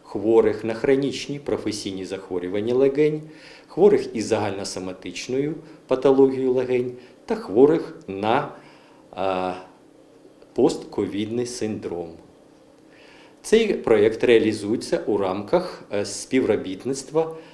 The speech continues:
е, міста Кривий Ріг, лікувальних закладів міста Кривий Ріг та австрійської клініки Рудольфінер Гаус. Проєкт реалізується на базі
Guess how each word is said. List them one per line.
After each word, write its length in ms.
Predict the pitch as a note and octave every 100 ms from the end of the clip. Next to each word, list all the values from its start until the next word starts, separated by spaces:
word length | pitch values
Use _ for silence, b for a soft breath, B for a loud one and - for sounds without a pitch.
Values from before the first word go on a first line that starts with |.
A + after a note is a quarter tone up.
| B B B -
е, 340 | G2+ G2+ G2
міста 320 | A2 C3 -
Кривий 400 | G2 F#2+ F#2+ F#2
Ріг, 420 | F2+ G#2 - - -
лікувальних 540 | G2 - F#2+ F2+ F2
закладів 440 | - F2+ - A#2 D#3
міста 280 | D#3+ - D#3
Кривий 340 | D#3 D3+ D#3
Ріг 260 | D#3+ D#3+ - -
та 240 | D3+ C#3 -
австрійської 800 | B2 - C3+ C3+ - - A2 G2+
клініки 680 | - G2+ G#2+ C3+ F#3+ G3 -
Рудольфінер 880 | A2+ B2+ A2+ - - D3+ D#3+ D#3+ - - F2
Гаус. 560 | F#2 E2 D#2+ - - - b b b
Проєкт 360 | F#3 A3 -
реалізується 720 | B2+ A#2+ A2+ A2+ A#2 C3+ - B2
на 140 | A2
базі 500 | G2+ F#2+ F#2+ G#2+ D#3+